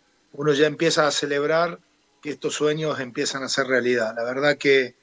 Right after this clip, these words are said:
estamos en esta etapa ya de ejecución, se han licitado las mismas entre tres empresas de Córdoba y la región, ha ganado la empresa Redex, que ya ha iniciado esta obra, como decís vos, en un predio que compró el municipio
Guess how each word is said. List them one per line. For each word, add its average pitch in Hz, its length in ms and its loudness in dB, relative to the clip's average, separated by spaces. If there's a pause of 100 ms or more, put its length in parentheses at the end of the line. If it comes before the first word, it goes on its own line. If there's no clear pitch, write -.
(240)
estamos 170 440 0
en 156 100 0
esta 151 180 -2
etapa 160 320 0
ya 151 200 0
de 147 100 2
ejecución, 165 680 -6 (520)
se - 120 -10
han 143 120 -2
licitado 151 480 0
las 123 120 0
mismas 180 380 -2
entre 131 320 -6
tres 151 300 -2
empresas 143 680 -4 (440)
de 123 180 -8
Córdoba 170 480 2
y 135 80 -2
la 135 100 -2
región, 185 440 -4
ha 147 60 -2
ganado 139 380 -4
la 127 60 -2
empresa 127 420 -6
Redex, 156 460 0 (320)
que 131 200 0
ya 180 180 4
ha 175 40 4
iniciado 147 720 0
esta 131 220 -4
obra, 175 340 -2 (540)
como 131 260 -6
decís 151 240 -2
vos, 190 380 0
en 135 200 -12
un 135 440 -10 (420)
predio 185 380 4
que 147 100 -6
compró 139 300 -4
el 147 100 0
municipio 190 800 -4